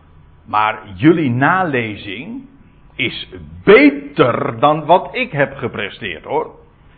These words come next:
Dat is wat hij zegt. "In jullie hand gaf God de overste van Midian, Oreb en Zeeb. En wat kon ik doen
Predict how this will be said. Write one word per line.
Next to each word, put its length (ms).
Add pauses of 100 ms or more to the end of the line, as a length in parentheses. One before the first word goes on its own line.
(200)
Dat 180
is 100
wat 140
hij 80
zegt. 280 (300)
"In 280
jullie 400
hand 280
gaf 280
God 380 (180)
de 180
overste 520
van 160
Midian, 400 (120)
Oreb 360
en 120
Zeeb. 400 (560)
En 340
wat 300
kon 320
ik 240
doen 320